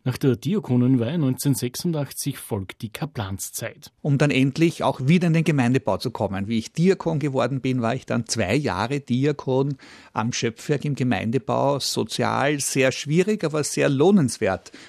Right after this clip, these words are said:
Speaker 2: Die Arbeit dort, wir haben sehr, sehr viele Erstkommunionskinder gehabt, hundertfünfzig, glaub ich, auf einige Partien aufgeteilt.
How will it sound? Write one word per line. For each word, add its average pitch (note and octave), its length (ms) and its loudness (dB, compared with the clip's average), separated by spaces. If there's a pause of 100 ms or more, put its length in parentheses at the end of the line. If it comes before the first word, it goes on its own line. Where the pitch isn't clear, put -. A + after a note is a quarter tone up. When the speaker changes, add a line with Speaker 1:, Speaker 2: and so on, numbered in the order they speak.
(120)
Speaker 2:
Die - 80 0
Arbeit A2 380 -2
dort, C3+ 340 -2
wir A#2+ 80 -2
haben A#2+ 140 -4
sehr, - 280 -2
sehr D#3 140 0
viele C3+ 200 -2
Erstkommunionskinder C3 840 -2
gehabt, - 320 -6
hundertfünfzig, C#3+ 800 -2
glaub C3 260 0
ich, C3+ 220 -6 (340)
auf G#2 100 -8
einige C#3 360 2
Partien C3+ 380 0
aufgeteilt. A#2+ 760 -4